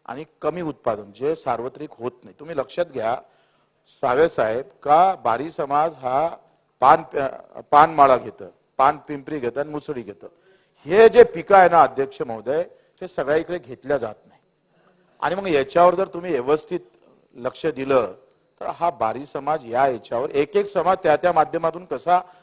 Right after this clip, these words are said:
श्रीमंत करता येईल, त्याला उद्या नोकरीची गरजच नसली पाहिजे, अशा पद्धतीनं ताकद द्यावं लागेल. कारण इकडे तर तुम्हाला कमी करावं लागेल, हे जे पगार कमी करायला सांगतोय, हे नोकरी कोणा मागितलीच नाही पाहिजे,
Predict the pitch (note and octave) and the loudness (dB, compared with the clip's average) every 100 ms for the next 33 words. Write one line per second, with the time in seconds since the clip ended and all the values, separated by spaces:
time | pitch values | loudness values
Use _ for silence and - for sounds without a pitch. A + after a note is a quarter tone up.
0 | _ - E3+ G#3 G3 G3 D#3 C3+ C#3+ A#2 | _ -10 -2 0 2 2 -2 -4 -2 -4
1 | G2 - _ _ - F#3+ G3 F3+ G3+ F3 | -4 -16 _ _ 0 4 4 6 4 4
2 | F3 G3 G#3 C#3+ D3+ G3+ G#3+ F#3 D#3 E3 | -2 -10 -6 0 2 4 2 -2 -10 -8
3 | E3+ C#3 A#2 F3+ G3+ _ - C3+ - G#3 | -2 -2 -2 -8 -8 _ -12 -8 0 0
4 | G3 G3 F#3+ F#3+ F3+ D3 - D#3 C3+ B2 | 0 -4 -4 -2 2 2 2 -2 -2 0
5 | B2+ G#2 G2+ - _ _ - G#3+ G#3 D3+ | 0 -4 -10 -20 _ _ 2 4 4 -4
6 | E3+ G#3+ A3+ A3+ G#3+ A3 A3 F#3 G#3 G3 | 0 4 4 2 4 4 4 0 -2 4
7 | F#3+ E3 C3+ A2+ - _ - D#3+ A3+ - | 6 6 4 0 -12 _ -2 0 0 2
8 | E3 D#3 G#3 A3 G3+ G3+ G3 F3+ F3 - | 2 8 8 8 4 -2 4 4 4 2
9 | C3+ B2 A2+ - _ _ _ _ _ _ | -2 -4 -14 -16 _ _ _ _ _ _
10 | - F3 F#3+ G3+ G3+ A3+ A3 A3 F#3 G#3 | -2 -2 4 2 2 2 4 8 8 8
11 | B3 B3 G3+ A#3 G3 D3 | 6 4 2 4 6 4